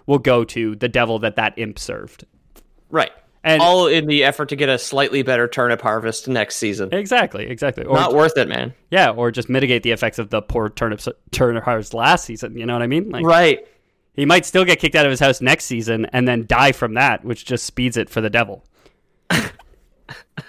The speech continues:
Speaker 1: Um, all bad people, suffice to say. Both evil, evil in different ways, and they hate each other for that.
Speaker 2: One's wearing a suit, and, like, evil comes in many forms. One wears a suit, and one is covered in eyes.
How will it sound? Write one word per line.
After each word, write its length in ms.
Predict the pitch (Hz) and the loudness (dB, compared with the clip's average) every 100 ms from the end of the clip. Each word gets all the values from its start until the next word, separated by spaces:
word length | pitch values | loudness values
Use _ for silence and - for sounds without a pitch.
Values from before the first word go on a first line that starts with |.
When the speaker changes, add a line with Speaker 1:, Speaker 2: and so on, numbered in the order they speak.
| _ - - _ - - | _ -20 -20 _ -20 -4
Speaker 1:
Um, 520 | 151 156 156 156 147 _ _ - _ _ - _ _ - | -2 0 0 -2 -4 _ _ -20 _ _ -20 _ _ 4
all 280 | 180 208 | 6 6
bad 300 | 170 156 127 | 6 4 2
people, 280 | - 98 - - _ _ _ _ | -2 -16 -20 -20 _ _ _ _
suffice 360 | - 131 120 110 | -4 0 2 0
to 80 | 117 | -6
say. 160 | 98 | -8
Both 360 | 107 156 170 185 | -2 2 2 2
evil, 380 | 175 190 190 _ | -2 -2 -4 _
evil 280 | 156 160 180 | -2 0 2
in 80 | 165 | 2
different 280 | 165 165 107 | 0 -6 -2
ways, 280 | 104 147 165 - | 0 0 -2 -4
and 140 | 139 | 0
they 100 | 131 | 0
hate 220 | 123 147 | 2 -2
each 180 | 123 113 | -2 -4
other 160 | 110 - | -8 -8
for 140 | 107 | -10
that. 220 | 98 - _ _ _ _ _ _ _ _ _ - - - | -10 -12 _ _ _ _ _ _ _ _ _ -20 -14 -4
Speaker 2:
One's 260 | 165 170 | 0 2
wearing 240 | 160 170 156 | 4 4 2
a 40 | |
suit, 420 | - 151 151 147 - | 0 2 2 0 -4
and, 240 | 131 127 | -2 0
like, 180 | 127 120 | -2 -2
evil 380 | - - 175 165 | -6 -2 0 2
comes 220 | 170 156 | 2 0
in 80 | 151 | 0
many 180 | 127 123 | 2 0
forms. 340 | - 117 113 | 0 -2 -2
One 180 | 127 131 | 0 2
wears 200 | 131 123 | 2 0
a 40 | |
suit, 300 | 120 131 127 | -2 0 0
and 80 | - | 0
one 160 | 117 113 | 0 0
is 120 | 110 | 0
covered 260 | - 123 113 | 0 0 0
in 60 | 104 | 0
eyes. 380 | 101 101 - | 0 0 -4